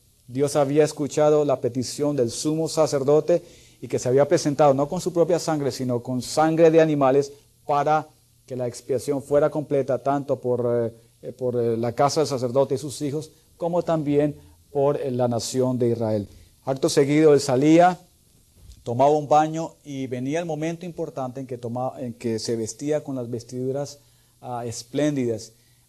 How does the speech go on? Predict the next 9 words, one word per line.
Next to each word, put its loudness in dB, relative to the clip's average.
Ah, -2
y -4
el -6
pueblo 4
alrededor 2
se -2
regocijaba, 0
ah, -6
porque -2